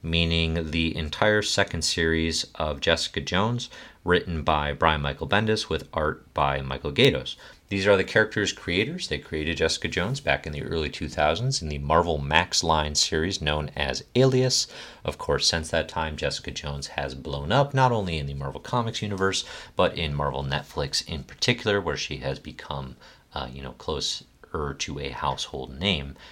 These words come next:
as part of Marvel Netflix's Defenders.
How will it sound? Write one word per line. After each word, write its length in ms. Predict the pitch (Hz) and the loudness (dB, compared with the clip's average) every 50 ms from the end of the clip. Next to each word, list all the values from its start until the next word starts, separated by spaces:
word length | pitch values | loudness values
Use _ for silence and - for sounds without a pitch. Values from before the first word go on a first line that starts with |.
| - - - | -20 -12 -8
as 100 | - - | -8 -8
part 260 | - - - 76 73 | -4 -2 0 0 0
of 80 | 69 - | 0 -2
Marvel 280 | 69 69 67 65 65 | -4 -2 -2 -2 -4
Netflix's 580 | 65 65 64 - - - - - - - 76 - | -6 -6 -8 -8 -10 -12 -12 -12 -10 -10 -10 -12
Defenders. 720 | - - - - - 95 90 76 69 - - - - - | -12 -14 -14 -6 -4 -2 -2 -2 -4 -10 -14 -16 -16 -16